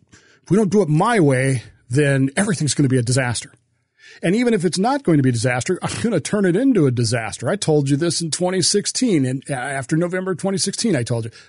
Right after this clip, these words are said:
Trump will never be allowed to be a great president.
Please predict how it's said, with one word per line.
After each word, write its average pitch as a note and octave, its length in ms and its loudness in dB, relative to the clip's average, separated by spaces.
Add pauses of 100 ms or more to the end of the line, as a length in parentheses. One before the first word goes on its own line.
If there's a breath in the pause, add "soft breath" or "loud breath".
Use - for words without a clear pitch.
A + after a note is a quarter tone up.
Trump F#3+ 260 -2
will F#3 120 2
never F#3 600 2
be C#3 140 2
allowed B2 400 0
to B2+ 60 0
be A#2+ 140 -2
a A#2 60 -4
great A#2+ 320 -6
president. A2 460 -6